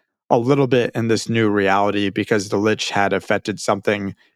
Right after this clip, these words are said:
way in the past in my personal house canon. And I don't know if that's necessarily true. Maybe there's a better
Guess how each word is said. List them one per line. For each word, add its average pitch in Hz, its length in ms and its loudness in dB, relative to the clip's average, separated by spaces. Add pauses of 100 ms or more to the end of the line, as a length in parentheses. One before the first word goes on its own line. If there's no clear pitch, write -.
(300)
way 123 300 2
in 107 120 -2
the 92 60 0
past - 480 -2
in 104 180 -2
my 101 300 0
personal 95 540 -2
house - 280 -2
canon. 90 460 -4 (300)
And 139 120 2
I 139 80 4
don't 151 160 2
know 135 80 2
if 123 60 -2
that's 123 200 0
necessarily 113 520 0
true. 156 200 4
Maybe 127 240 2
there's 113 220 2
a 104 60 -4
better 107 420 2